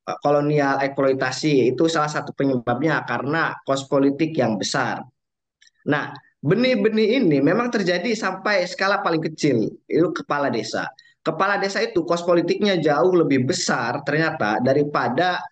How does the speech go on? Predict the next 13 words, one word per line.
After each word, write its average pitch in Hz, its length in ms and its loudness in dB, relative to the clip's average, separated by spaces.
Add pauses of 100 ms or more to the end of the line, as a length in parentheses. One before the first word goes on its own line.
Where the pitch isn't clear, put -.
(300)
eh, 135 560 4
mencalonkan 165 560 0
diri 160 240 0
sebagai 131 320 0
anggota 120 320 0
D 113 160 0
P - 60 -2
R 113 260 2
D. 95 80 -6 (1000)
Money 208 240 0
politiknya 220 560 0
terang-terangan 156 960 -2
begitu. 92 420 -6